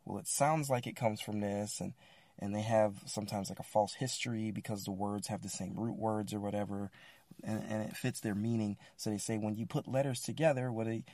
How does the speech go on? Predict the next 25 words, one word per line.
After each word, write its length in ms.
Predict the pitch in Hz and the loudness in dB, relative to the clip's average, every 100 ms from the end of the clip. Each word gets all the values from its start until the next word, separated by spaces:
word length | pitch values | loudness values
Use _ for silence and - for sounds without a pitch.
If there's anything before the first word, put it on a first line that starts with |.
| - - | -18 -8
they, 140 | 110 - | -6 -4
they're 140 | - 107 | -4 -2
te-, 260 | - 120 | -2 -4
they're 160 | - 107 | -2 -2
teaching 380 | - 135 120 117 | -2 -4 0 0
you 100 | 127 | 0
to 80 | 196 | -2
spell. 560 | - - 170 107 - - _ _ - | -2 6 8 8 2 -6 _ _ -10
See, 300 | 117 123 123 | -4 -2 -4
it's 140 | - - | -8 -6
spelling. 600 | - - 156 98 - - - - - - - | -4 4 4 4 0 -8 -16 -20 -20 -20 -6
And 180 | 107 101 | -2 2
when 140 | 110 | 2
you 140 | 107 113 | 2 0
put 240 | 143 - | 0 0
the 80 | 107 | -2
words 400 | 101 180 160 - | 2 2 2 -2
together 420 | 123 113 104 107 | 0 4 4 4
in 100 | 104 | 0
a 40 | |
certain 360 | 98 - 143 107 | -2 0 0 0
order, 420 | - 165 110 101 95 - - - | 4 4 6 0 -4 -12 -10 -4
you're 180 | 123 - | -4 -2
casting 560 | - 151 147 - 123 98 | 2 2 2 0 -2 -2
spells. 800 | - - 190 156 - - - | -4 2 8 8 8 2 -6